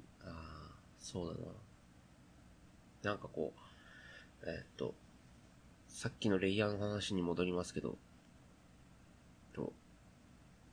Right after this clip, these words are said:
だから、彼女ちゃんの主義としてはやっぱり資本主義が一番下にあって、一番下にあってっていうか資本主義があって、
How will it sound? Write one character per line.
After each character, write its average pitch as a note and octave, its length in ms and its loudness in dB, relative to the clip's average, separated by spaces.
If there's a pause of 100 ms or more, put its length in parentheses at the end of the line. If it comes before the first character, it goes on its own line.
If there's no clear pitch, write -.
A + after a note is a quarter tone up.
(420)
だ F#2 120 2
か F2 120 2
ら、 - 180 4 (540)
彼 A2 140 4
女 C3 240 4
ち C3 140 2
ゃ C#3 60 4
ん C3+ 260 0
の C#3 300 2 (360)
主 - 360 4
義 G#2+ 320 2
と F#2 140 2
し - 120 2
て G#2 160 4
は F#2 160 8
や E2 60 6
っ - 40 0 (140)
ぱ G#2 120 8
り F2 120 8
資 - 200 4
本 A2 260 4
主 - 120 0
義 F#2+ 240 0
が F#2+ 380 2
一 - 240 0
番 F#2 240 4
下 F#2+ 220 2
に F2 100 4
あ F#2 60 2
っ - 20 -4
て、 - 460 -4
一 - 160 -4
番 F2+ 80 4
下 - 120 2
に F2+ 200 0
あ F2+ 40 2
っ - 20 0
て - 120 -2
っ - 20 0
て - 80 -2
い - 20 -2
う - 20 0
か E2 60 2
資 - 120 4
本 G2+ 180 4
主 A2+ 140 4
義 F#2+ 100 8
が E2 220 2 (1080)
あ F#2+ 80 6
っ F2 60 4
て、 - 520 4